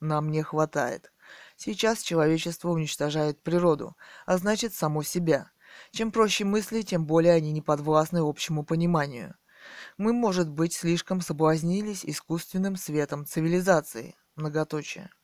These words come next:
Далее в комментариях блог Алексей Навальный, адвокат Москва, как решить проблему Лужкова. Алекс Омск. Это от нас с вами не зависит, тема. Но может хоть чуть-чуть вопрос. Кэтган.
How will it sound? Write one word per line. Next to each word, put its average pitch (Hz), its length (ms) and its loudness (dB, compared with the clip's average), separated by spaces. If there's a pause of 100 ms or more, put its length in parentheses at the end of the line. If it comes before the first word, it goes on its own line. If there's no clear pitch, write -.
(960)
Далее 151 260 2
в - 60 -20
комментариях 156 640 4
блог 160 420 2
Алексей 156 340 -2
Навальный, 170 540 2
адвокат 147 520 -2
Москва, 151 540 -4
как - 240 -6
решить 156 300 -6
проблему 151 480 0
Лужкова. 147 580 0 (540)
Алекс 180 360 2
Омск. - 460 -4 (520)
Это 214 300 6
от 185 140 4
нас 185 280 6
с - 100 -10
вами 190 300 4
не 170 160 2
зависит, 175 600 4
тема. 143 380 -4 (300)
Но 180 80 2
может 202 320 2
хоть 170 240 -2
чуть-чуть - 540 -6
вопрос. 151 540 0 (800)
Кэтган. 170 500 0